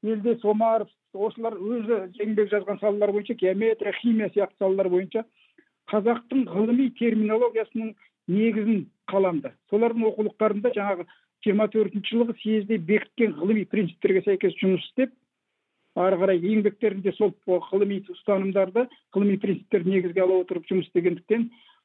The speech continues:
қазақтың төл оқулықтарының қазақ баласында түсінікті, ә, жазылуына себеп болды.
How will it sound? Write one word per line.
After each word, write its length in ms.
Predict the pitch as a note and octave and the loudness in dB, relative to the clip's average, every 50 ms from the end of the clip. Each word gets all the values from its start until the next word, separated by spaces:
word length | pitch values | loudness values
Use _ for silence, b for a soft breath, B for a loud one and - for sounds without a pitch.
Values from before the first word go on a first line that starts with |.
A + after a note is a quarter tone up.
| - | -8
қазақтың 600 | - G3 G3+ F#3 G#3 G#3+ G3+ - - C4+ A#3+ A#3 - | -2 -2 0 0 0 -2 -2 -2 -2 -2 -2 -2 -2
төл 380 | - - C4 C#4+ C#4+ C4+ B3 A#3 | -2 0 0 2 2 2 2 0
оқулықтарының 880 | A#3 A#3 G#3+ A#3 A3 G#3+ - _ - A3+ G#3+ G#3+ G#3 A3+ C#4 D4+ D4+ A3+ - _ _ _ - | -2 -2 -6 -6 -6 -8 -8 _ -2 -2 0 0 0 0 0 0 0 -2 -6 _ _ _ -10
қазақ 340 | - G#3 G3 A#3 A#3+ A#3+ - | -6 -4 -2 -2 -2 -2 -4
баласында 400 | G#3+ A3 A3 G#3 - - G#3 G3+ | -4 -4 -4 -4 -6 -8 -10 -10
түсінікті, 640 | _ _ - G#3+ G3+ F#3+ _ _ - C4+ C4 C4+ C4 _ _ _ _ _ _ _ _ _ - | _ _ -6 -6 -6 -6 _ _ -4 -2 -2 -2 -2 _ _ _ _ _ _ _ _ _ -4
ә, 400 | G3+ F3+ F3+ F3 F3 F3 F3 F3 | -2 0 0 0 0 0 -2 -2
жазылуына 680 | E3+ G#3 A3 A3+ G#3 G3 G3+ G#3 G3+ G#3 A3 A#3 G#3 - | -2 0 0 0 0 0 -2 -2 -2 -2 -2 -2 -4 -4
себеп 300 | - - G3+ A3 G#3 - _ | -2 -2 0 0 0 -2 _
болды. 220 | - D#3 C#3+ C#3 | -12 -12 -12 -12